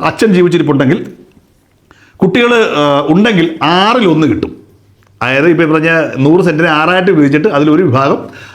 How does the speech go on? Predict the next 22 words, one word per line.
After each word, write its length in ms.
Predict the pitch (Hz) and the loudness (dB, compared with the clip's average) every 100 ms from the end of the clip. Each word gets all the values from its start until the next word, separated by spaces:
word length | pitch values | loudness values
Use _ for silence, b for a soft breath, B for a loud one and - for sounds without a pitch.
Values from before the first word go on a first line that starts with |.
| B B - | B B -4
കിട്ടും. 220 | 226 170 143 | -4 -2 -2
ഏകദേശം 440 | 160 170 170 180 | 0 2 2 2
ഒരു 280 | 170 170 170 | 2 2 2
നമുക്ക് 200 | 165 160 | 0 2
കൂട്ടാം, 200 | 160 160 | 2 2
ഒരു 240 | 151 160 156 | 2 2 2
ഇരുപത്, 260 | 156 156 | 2 2
ഒരു, 300 | 156 156 160 - - - - | 2 0 -2 -6 -18 -10 -4
ആ, 180 | 82 | -2
പതിനാറ്, 420 | 82 156 156 156 160 | -2 -2 0 0 0
പതിനേഴൊക്കെ 400 | 156 160 160 160 | 0 0 0 0
കിട്ടും. 260 | 139 110 | -2 -2
ഇത് 220 | 113 131 131 | -2 -2 0
കണക്കൂട്ടൽ 360 | 135 156 160 | -2 0 0
വലിയ 220 | 156 165 | 2 2
പണിയാണ് 280 | 165 160 170 | 0 0 0
കേട്ടോ. 320 | 135 101 - - B B B B B | 0 -2 -6 -12 B B B B B
അടുത്തത് 360 | 175 185 220 196 | -2 0 2 2
മദറിനും 440 | 190 196 247 277 | 2 2 2 2
അങ്ങനെ 220 | 208 185 165 | 2 0 0
തന്നെയാണ്. 440 | 156 139 247 - | 0 0 -2 -4
ആ, 420 | 151 160 151 - | -2 0 -2 -6